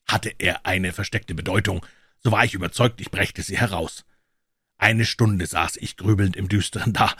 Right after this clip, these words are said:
bis schließlich eine weinende Magd eine Lampe hereinbrachte. Ihr auf den Fersen folgte mein Freund Trevor,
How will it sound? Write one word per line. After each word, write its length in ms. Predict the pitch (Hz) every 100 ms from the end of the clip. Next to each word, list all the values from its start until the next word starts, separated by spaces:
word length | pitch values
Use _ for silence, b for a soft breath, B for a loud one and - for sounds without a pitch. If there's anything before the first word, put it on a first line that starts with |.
| B B B -
bis 140 | 110
schließlich 440 | - 113 - -
eine 260 | 95 98 90
weinende 420 | 104 147 143 131
Magd 440 | 107 82 82 - -
eine 140 | 107
Lampe 280 | 107 98 73
hereinbrachte. 720 | 85 78 82 82 82 - 85 - _ _ -
Ihr 140 | 104
auf 60 | -
den 120 | 98
Fersen 320 | 110 101 107
folgte 300 | - 95 -
mein 140 | 87
Freund 260 | 82 87 78
Trevor, 400 | 95 98 104